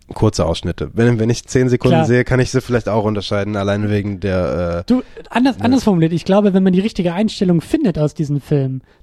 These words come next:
Speaker 2: dann sind sie alle gleich. Dann weiß, dann kannst du den Avengers nicht von Captain America unterscheiden und den nicht
Speaker 1: Ja.
Speaker 2: mehr von Thor, weil es gibt in fast allen Filmen diese zumindest Cameo-Auftritte,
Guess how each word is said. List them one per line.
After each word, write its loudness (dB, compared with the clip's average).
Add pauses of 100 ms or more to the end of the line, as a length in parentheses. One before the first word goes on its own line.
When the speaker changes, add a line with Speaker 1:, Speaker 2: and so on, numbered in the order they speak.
(120)
Speaker 2:
dann 4
sind 0
sie -2
alle 0
gleich. 2
Dann -2
weiß, 2
dann 0
kannst 0
du 0
den 2
Avengers 4
nicht -2
von -2
Captain -2
America 4
unterscheiden 0
und -4
den 0
nicht -2
Speaker 1:
Ja. -4
Speaker 2:
mehr 0
von -6
Thor, 2
weil 0
es -6
gibt -10
in -6
fast -8
allen 2
Filmen 0
diese 0 (300)
zumindest 0
Cameo-Auftritte, 2